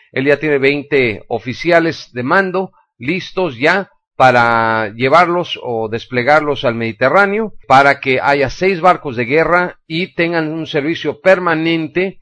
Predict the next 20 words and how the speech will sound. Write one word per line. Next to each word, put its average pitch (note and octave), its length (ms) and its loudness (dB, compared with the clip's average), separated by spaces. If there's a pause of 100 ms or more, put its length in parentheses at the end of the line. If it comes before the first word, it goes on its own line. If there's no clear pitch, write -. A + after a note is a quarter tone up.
(100)
Y C3+ 140 -6
estos D#3 240 -4
barcos D#3 280 2
de C#3 100 0
guerra C#3+ 180 2
son E3 300 -2
nucleares, C#3+ 720 0
incluye D3+ 400 -4
submarinos C#3 560 -4
nucleares, D3 800 -2
para D#3 600 4
proteger F#3 640 2
a - 240 -6
toda A#3+ 320 0
costa G3+ 580 0
el C#3 240 -2
régimen F#3+ 640 -2
de C3 80 -2
Bashar D3+ 600 0
al-Assad, D#3+ 640 0